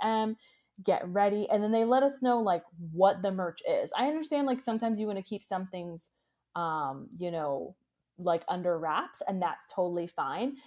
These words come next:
But give us, like, a hint of what's coming,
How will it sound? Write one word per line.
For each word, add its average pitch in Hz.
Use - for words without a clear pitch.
But 254
give 320
us, 453
like, 415
a 233
hint 214
of 190
what's 170
coming, 185